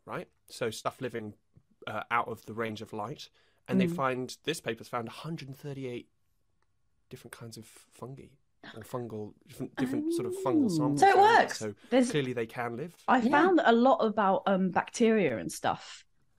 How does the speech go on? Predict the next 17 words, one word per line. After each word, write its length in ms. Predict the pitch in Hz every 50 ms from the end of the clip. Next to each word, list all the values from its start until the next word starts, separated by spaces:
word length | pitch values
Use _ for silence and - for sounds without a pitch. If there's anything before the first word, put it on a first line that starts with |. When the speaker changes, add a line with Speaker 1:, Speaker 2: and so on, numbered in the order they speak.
| _ _ _ _ _
Speaker 2:
down 380 | - 165 147 131 131 131 123 107
there, 220 | 98 80 92 120
like, 200 | 131 139 131 - -
underground, 880 | 175 196 196 180 190 170 - 190 190 180 175 180 170 170 170 170 170 156
like, 200 | 151 - - -
deep 280 | - 196 185 175 -
in 120 | 202 180 170
rocks, 380 | 165 165 165 107 - - -
under 200 | 180 170 165 165 160
the 100 | 160 160
sea. 280 | - - 170 160 160
Apparently 520 | 160 160 - - 214 214 214 165 151 160 156
there's, 300 | 151 160 151 156 151 -
like, 280 | 151 147 - - - _ - - - _ _ _ -
a 60 | 151
huge 640 | - - - - - 226 220 202 185 175 156 - -
mass 720 | 165 160 170 185 190 156 143 143 - - - - - - -